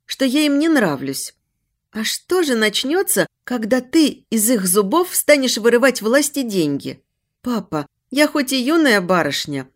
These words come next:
мало чего понимающая в этой жизни, но уверяю тебя, что если ты начнешь принимать полумеры в отношении откровенно враждебных тебе людей, то все закончится исключительно нехорошо.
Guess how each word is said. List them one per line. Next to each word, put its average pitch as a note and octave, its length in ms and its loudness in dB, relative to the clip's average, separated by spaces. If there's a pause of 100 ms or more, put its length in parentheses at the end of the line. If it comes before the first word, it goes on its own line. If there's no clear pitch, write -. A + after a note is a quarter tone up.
(100)
мало D#4+ 300 4
чего F#3+ 280 -2
понимающая F#3+ 720 0
в D#3+ 40 -4
этой E3+ 260 0
жизни, F#3+ 520 -2 (280)
но B3+ 160 -2
уверяю A#3+ 500 0
тебя, D3+ 420 -8 (300)
что - 240 -8
если B3+ 400 -4
ты F#3+ 300 -2 (200)
начнешь A3+ 480 -2
принимать G#3 540 -2
полумеры G3 580 0
в D#3 40 0
отношении F#3 560 0
откровенно F3+ 580 0
враждебных F3 640 -2
тебе E3 240 -2
людей, F3+ 440 -2 (340)
то C4+ 120 -2
все C#4+ 260 -2
закончится C#4 760 0
исключительно B3+ 760 -4
нехорошо. G#3+ 800 -4